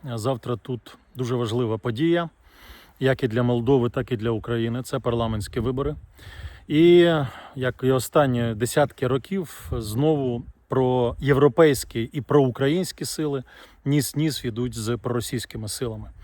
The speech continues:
Е, завдання моє, моїх колег по українському парламенту, власне, і тут є представники Європарламенту, пар'є, О Б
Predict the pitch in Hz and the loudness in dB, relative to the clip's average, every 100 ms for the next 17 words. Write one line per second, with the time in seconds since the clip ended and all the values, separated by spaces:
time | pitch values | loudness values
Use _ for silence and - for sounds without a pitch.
0 | - - - - - _ 135 127 117 147 | -18 -18 -20 -20 -20 _ 0 2 4 6
1 | 143 180 165 143 135 147 185 147 127 113 | 8 6 4 2 2 4 4 4 0 0
2 | 139 131 120 - 127 127 135 123 - 120 | 0 0 0 -2 -4 -2 -2 -4 -6 -6
3 | 117 127 127 160 156 127 127 117 131 120 | -6 -4 -2 -2 -2 -4 -6 -4 -4 -4
4 | - 117 110 127 - 123 123 - 123 120 | -6 -6 -6 -8 -6 -6 -6 -8 -6 -6
5 | 117 - 107 160 151 123 127 123 120 110 | -6 -8 -2 0 0 -2 -2 -2 -4 -4
6 | 107 - 101 117 113 160 170 120 107 | -8 -10 -6 -6 0 4 4 2 0